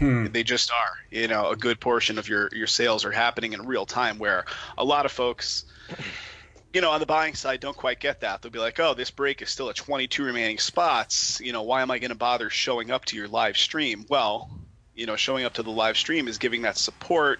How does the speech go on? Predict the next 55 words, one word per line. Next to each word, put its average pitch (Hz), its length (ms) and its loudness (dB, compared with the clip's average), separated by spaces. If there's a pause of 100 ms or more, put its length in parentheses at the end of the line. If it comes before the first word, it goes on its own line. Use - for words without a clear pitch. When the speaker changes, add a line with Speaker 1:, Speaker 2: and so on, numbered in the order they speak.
(100)
Speaker 2:
and 117 260 2
also, 123 420 2
you 113 200 -4
know, 104 80 -2
you're 101 180 -12
gonna 110 160 -10
see - 180 -2
some - 140 -4
spots - 340 0
picked - 300 -4
up 104 140 0
there 101 180 -2
and 101 80 -10
get 104 140 -2
it - 80 -16
down 95 160 -2
to 101 80 -10
zero. 92 340 -2 (800)
So - 120 0
that's 127 200 4
always 117 180 4
been 110 140 -4
a 95 40 -4
struggle. 95 460 -4 (160)
Speaker 1:
Yeah, 165 240 8
that's 185 180 6
interesting. 123 480 4
I 131 120 4
would 143 140 6
have 135 60 6
never 131 220 8
guessed 123 280 6
it 117 60 0
was 110 100 0
that 113 180 2
high. 117 260 0 (800)
I 123 40 4
would 120 100 4
have 113 80 2
never 117 160 2
guessed 151 180 6
Speaker 2:
Yeah, 135 40 4
Speaker 1:
it's 110 100 2
sixty - 260 0
percent. 123 300 2
Speaker 2:
it's 117 60 2
Speaker 1:
I 131 40 4
mean, 131 140 8
that's, 135 260 6
I 127 80 6
feel 139 160 2
like 127 80 4
that's 127 160 2
something 123 280 2
that 113 180 0